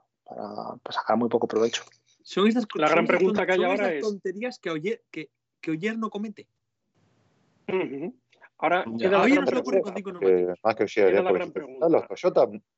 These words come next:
Speaker 4: clonaron todo la misma, casi la misma estrategia en todo el fin de semana. O sea, hay una diferencia de equipo. Como, como lo dije, Juan, de hecho, el, en el fin de semana le estaban poniendo el micrófono a Damo y él decía, o sea,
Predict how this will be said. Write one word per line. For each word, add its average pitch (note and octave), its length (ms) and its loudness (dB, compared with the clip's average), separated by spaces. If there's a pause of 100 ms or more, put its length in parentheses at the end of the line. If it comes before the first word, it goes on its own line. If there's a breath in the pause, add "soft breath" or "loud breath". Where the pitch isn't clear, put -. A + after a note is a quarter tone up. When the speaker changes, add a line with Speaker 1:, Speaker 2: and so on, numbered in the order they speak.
(300)
Speaker 4:
clonaron G2+ 380 0
todo G2+ 200 4
la F2+ 120 2
misma, F#2 400 -4
casi G2 220 -6
la F#2+ 80 2
misma F#2+ 100 -4
estrategia F#2 380 -2
en F2+ 80 -10
todo F#2 100 -2
el E2+ 60 -6
fin F2+ 100 -12
de F2 80 -12
semana. G#2+ 360 0
O - 100 -20
sea, F#2+ 120 0 (160)
hay B2 100 2
una A2 100 -6
diferencia G#2 400 -4
de F#2 80 4
equipo. A2+ 300 -4
Como, F2 320 -18 (520 soft breath)
como F#2 160 -6
lo G2 80 4
dije, G#2 160 4
Juan, A2+ 300 2
de G2 120 0
hecho, G2 200 -2
el, F2+ 500 -4 (320)
en G2 100 -16
el F2+ 60 -16
fin G#2 120 -4
de F#2+ 60 -2
semana A2+ 280 2
le F#2 60 4
estaban G2 280 -2
poniendo G2 220 -2
el F#2 80 -6
micrófono F#2+ 480 -4
a F#2 40 4
Damo A#2+ 260 2
y E2+ 340 -6 (680)
él F#2+ 120 -6
decía, F#2+ 400 2
o E2 40 -6
sea, F2+ 400 2